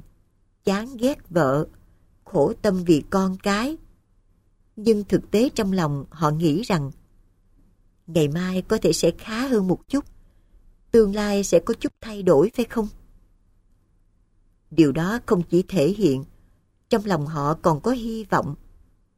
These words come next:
có nghĩa là cuộc sống hiện tại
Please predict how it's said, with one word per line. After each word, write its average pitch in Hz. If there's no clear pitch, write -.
có 240
nghĩa 180
là 147
cuộc 170
sống 240
hiện 180
tại 143